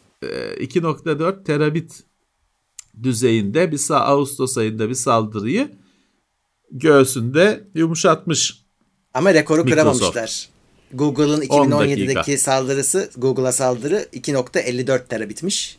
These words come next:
Speaker 2: Dolayısıyla rekor
Speaker 1: Evet.
Speaker 2: ondaymış.
Speaker 1: Evet. On dakika bu kadar büyük bir saldırıyı karşılamış şey, Microsoft'un network'ü ya da
Speaker 2: Evet.
Speaker 1: işte güvenlik önlemleri.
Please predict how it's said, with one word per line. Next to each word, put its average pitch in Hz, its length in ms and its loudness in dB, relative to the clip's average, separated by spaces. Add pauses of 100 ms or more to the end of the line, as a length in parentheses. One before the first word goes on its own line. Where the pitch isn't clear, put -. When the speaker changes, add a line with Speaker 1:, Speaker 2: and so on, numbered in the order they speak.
(140)
Speaker 2:
Dolayısıyla 113 440 -6
rekor 123 140 0
Speaker 1:
Evet. 139 100 2
Speaker 2:
ondaymış. 123 560 -4 (720)
Speaker 1:
Evet. 98 240 -4 (1080)
On 165 260 4
dakika 120 680 0
bu 131 80 -6
kadar 123 400 0
büyük 117 280 -4
bir - 40 -12
saldırıyı 107 800 0 (1200)
karşılamış 156 840 4 (680)
şey, 90 480 -2 (960)
Microsoft'un 113 840 -2
network'ü 95 680 -4 (1120)
ya 95 200 -2
da 92 60 0
Speaker 2:
Evet. 90 100 -2
Speaker 1:
işte 135 140 -4
güvenlik 113 500 -2
önlemleri. 101 680 0